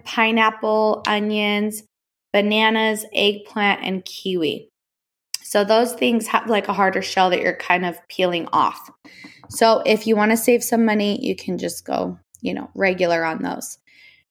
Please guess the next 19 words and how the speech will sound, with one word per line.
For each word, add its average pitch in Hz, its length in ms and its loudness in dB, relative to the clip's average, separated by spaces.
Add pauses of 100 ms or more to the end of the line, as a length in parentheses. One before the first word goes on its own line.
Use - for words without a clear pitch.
(180)
Okay, 247 320 4
I 214 120 0
know 226 300 2
this 302 220 0
was 302 120 0
a 302 60 2
lot 262 260 4
of 240 120 0
information. 226 1000 -2
I 208 100 -4
hope 214 340 0
it 240 100 2
was 269 160 0
helpful. 214 800 -2 (360)
Um, 202 440 0
let 214 380 2
me 294 180 2
know 269 720 2 (560)
what 226 680 0